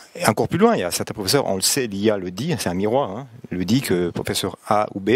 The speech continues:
pour la même opération, ils vont prendre plus de temps. Après, et, euh, après, voilà, donc, je parle vraiment du miroir et des enjeux de culture d'entreprise, euh, changement des processus. Il faut avoir aussi un courage, hein, parce que l'I A, après, nous met en face, face à nos réalités. Et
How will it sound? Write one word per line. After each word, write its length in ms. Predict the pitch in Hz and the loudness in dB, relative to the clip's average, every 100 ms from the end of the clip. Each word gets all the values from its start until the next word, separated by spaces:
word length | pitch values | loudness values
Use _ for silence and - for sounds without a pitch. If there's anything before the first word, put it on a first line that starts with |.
| 170 - - - - - - | 2 -4 -20 -20 -20 -14 2
pour 100 | 101 | 4
la 60 | |
même 160 | 104 135 | 6 4
opération, 500 | 123 101 98 - 151 | 2 -2 0 2 2
ils 120 | 135 | 2
vont 100 | 98 | -2
prendre 240 | - 139 131 | 0 0 0
plus 140 | 120 | 0
de 100 | 127 | 0
temps. 240 | - 107 - - | 0 -4 -4 -16
Après, 220 | - - - _ _ - - - 202 196 196 185 - | -12 -14 -14 _ _ -20 -20 -20 -16 -14 -14 -12 -4
et, 380 | 101 92 90 90 | -2 0 -2 0
euh, 300 | 90 87 90 92 - 113 | 0 -2 -6 -10 -8 -4
après, 220 | - 131 | 0 2
voilà, 240 | 110 120 | 4 2
donc, 240 | 87 90 - - - _ - | 0 -10 -12 -12 -18 _ -12
je 100 | - | 0
parle 140 | 104 | 2
vraiment 160 | 127 135 | 2 0
du 80 | 107 | 0
miroir 480 | 107 101 123 127 | 2 2 2 0
et 40 | 95 | -2
des 160 | 98 | 0
enjeux 460 | 101 95 104 117 107 | 0 2 2 2 2
de 80 | - | 0
culture 200 | 107 110 | 0 2
d'entreprise, 800 | 95 95 - 101 101 107 98 87 | 0 -4 -4 0 2 2 0 -4
euh, 140 | 85 | -2
changement 440 | - 104 95 101 | 0 0 0 0
des 100 | 95 | -2
processus. 640 | 90 98 104 95 110 - - - - - - - - | -4 -4 -2 0 0 -2 -8 -14 -18 -16 -16 -16 -2
Il 60 | - | 6
faut 60 | |
avoir 80 | 117 | 6
aussi 160 | 107 135 | 6 0
un 80 | |
courage, 420 | - 135 127 95 85 | 0 4 4 4 -4
hein, 40 | |
parce 120 | - - | -16 -12
que 100 | 87 | -4
l'I 120 | 101 | -2
A, 60 | |
après, 180 | 107 - | 0 0
nous 100 | 95 | 0
met 140 | 92 98 | 0 -2
en 80 | |
face, 320 | 90 98 98 - | 0 0 0 -4
face 220 | 98 107 | -4 -2
à 40 | |
nos 100 | 95 | -2
réalités. 480 | 95 90 92 143 151 | -2 -2 -2 0 0
Et 140 | 90 | 0